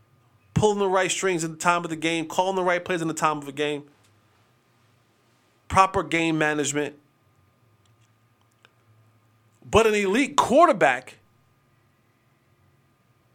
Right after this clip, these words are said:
should be able to win you three or four games in that year with the game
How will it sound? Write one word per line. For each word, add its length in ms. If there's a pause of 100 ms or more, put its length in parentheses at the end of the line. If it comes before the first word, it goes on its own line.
(140)
should 280
be 140
able 180
to 80
win 300
you 100
three 320
or 60
four 260
games 400
in 120
that 200
year 380 (400)
with 100
the 60
game 480